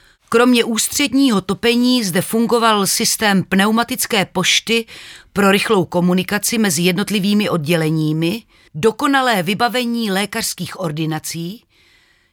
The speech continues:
čtyři elektrické zdviže a automatická telefonní ústředna propojující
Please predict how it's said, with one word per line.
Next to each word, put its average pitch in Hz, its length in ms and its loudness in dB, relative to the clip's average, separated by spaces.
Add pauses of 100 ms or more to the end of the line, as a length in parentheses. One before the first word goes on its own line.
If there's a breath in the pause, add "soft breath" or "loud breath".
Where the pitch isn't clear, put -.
(120)
čtyři - 580 0
elektrické 214 720 -4
zdviže 160 540 -6 (640)
a - 180 -2
automatická 233 840 -2
telefonní 220 640 0
ústředna 208 720 -2
propojující 233 1300 -4